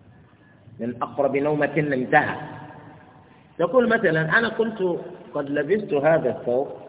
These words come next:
أول ما لبسته قبل يومين، لكن هذا المني اليابس الموجود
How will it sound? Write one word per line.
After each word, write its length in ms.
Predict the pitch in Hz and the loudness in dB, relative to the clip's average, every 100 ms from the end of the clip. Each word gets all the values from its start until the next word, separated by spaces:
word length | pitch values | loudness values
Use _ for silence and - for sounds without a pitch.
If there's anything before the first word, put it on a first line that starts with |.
| - - - - - - _ - | -20 -20 -20 -20 -20 -20 _ 0
أول 420 | 165 143 143 127 | 2 4 4 4
ما 240 | 120 117 | 2 0
لبسته 720 | 113 107 156 156 120 107 131 135 - | 0 0 -2 -2 -6 -2 -2 -2 2
قبل 260 | 143 117 | 2 4
يومين، 480 | 123 107 98 101 80 73 - - - - - - _ _ _ - _ _ _ - | 0 2 -2 -4 -8 -12 -20 -20 -20 -20 -20 -20 _ _ _ -20 _ _ _ -10
لكن 500 | 107 160 180 156 147 - - | 0 0 2 -2 -4 -10 -8
هذا 320 | 160 175 170 | -4 -2 -2
المني 520 | 147 131 131 160 151 | -2 -2 -2 -4 -2
اليابس 500 | 131 123 143 160 117 - - - - - | -2 0 0 0 -4 -10 -14 -20 -20 -10
الموجود 880 | 113 117 117 117 110 131 160 - 101 | -8 -6 -4 -4 -6 -4 -4 -4 -8